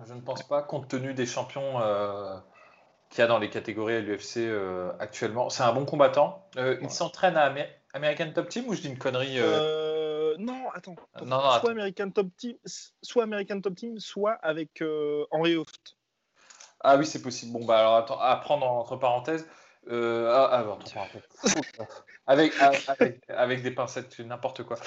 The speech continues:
Speaker 1: Et, euh, non, non, c'est, c'est, c'est un, c'est un bon combattant, mais le, le problème, c'est que, euh, comme dans toutes les organisations, euh, on va dire, euh,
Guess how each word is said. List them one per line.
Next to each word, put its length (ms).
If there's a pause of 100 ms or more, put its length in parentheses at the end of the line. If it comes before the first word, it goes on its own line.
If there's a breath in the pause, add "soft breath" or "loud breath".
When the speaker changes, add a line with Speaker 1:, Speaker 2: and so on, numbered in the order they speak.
(360 loud breath)
Speaker 1:
Et, 200
euh, 500
non, 100
non, 140
c'est, 400
c'est, 380
c'est 280
un, 300
c'est 180
un 80
bon 120
combattant, 440
mais 160
le, 200
le 160
problème, 400
c'est 240
que, 500 (540 soft breath)
euh, 880
comme 240
dans 100
toutes 220
les 100
organisations, 640
euh, 280
on 100
va 100
dire, 260
euh, 400